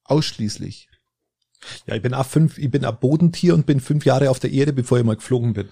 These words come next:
Speaker 2: Ich bin erst mit achtzehn Jahren mal geflogen.
Speaker 1: Mir tun die Flügel jetzt noch weh, so ungefähr, oder? Nein, das ist, ich, ich finde es krass. Und, ähm, wenn man sieht, wie, wie die,
Speaker 2: Stimmt, geil,
Speaker 1: die,
Speaker 2: war, war
Speaker 1: die, die,
Speaker 2: zwanzig.
Speaker 1: die, die,
Speaker 2: Aber
Speaker 1: die Eltern erziehen unge-, oder ziehen ungefähr, ähm, man sagt fünfunddreißig Junge auf in ihrem Leben.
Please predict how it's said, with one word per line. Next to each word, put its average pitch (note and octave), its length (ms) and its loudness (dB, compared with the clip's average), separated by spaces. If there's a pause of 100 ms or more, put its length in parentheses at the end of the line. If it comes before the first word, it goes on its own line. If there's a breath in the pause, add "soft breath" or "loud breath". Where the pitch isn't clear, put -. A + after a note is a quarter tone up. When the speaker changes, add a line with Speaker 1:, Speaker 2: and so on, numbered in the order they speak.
(260 loud breath)
Speaker 2:
Ich - 60 -20
bin B2+ 160 2
erst - 180 -6
mit - 120 -2
achtzehn - 320 -6
Jahren G2+ 280 0
mal G#2+ 320 -10
geflogen. - 420 -14
Speaker 1:
Mir G#2+ 120 0
tun A#2 160 -2
die A2 260 -2 (100)
Flügel A#2+ 200 -6
jetzt A#2+ 180 -4
noch F#2 140 -4
weh, F2 160 -4
so - 80 -8
ungefähr, F2 260 -6
oder? C3 140 -4 (260 loud breath)
Nein, G#2+ 100 2
das G2+ 100 -2
ist, - 180 -8
ich, - 180 -10
ich - 80 -10
finde B2+ 140 0
es G2+ 100 -6
krass. - 360 -6
Und, - 300 -6
ähm, F#2+ 140 -2
wenn G#2+ 80 2
man G#2+ 100 4
sieht, C3 240 -6
wie, G#2+ 220 0
wie G#2 80 -4
die, G2 220 -6 (320 loud breath)
Speaker 2:
Stimmt, - 240 -8
geil, F2+ 140 -4
Speaker 1:
die, E2+ 40 -4
Speaker 2:
war, - 100 -4 (160)
war G2+ 80 -6
Speaker 1:
die, - 120 -4
die, - 20 2
Speaker 2:
zwanzig. G#2 360 0
Speaker 1:
die, A2 200 -4 (200)
die, - 60 -10
Speaker 2:
Aber - 240 -14 (760)
Speaker 1:
die E3 140 -6
Eltern C3 260 2
erziehen C3+ 360 0
unge-, A#2 220 -2 (100)
oder G2 120 -2 (240)
ziehen B2+ 220 2
ungefähr, A2 460 4
ähm, F#2+ 520 -2 (200)
man G#2 140 0
sagt G#2+ 220 -2
fünfunddreißig G#2 560 2
Junge G#2+ 240 4
auf F2+ 180 -6
in F#2+ 100 -2
ihrem F2+ 140 6
Leben. G#2 400 2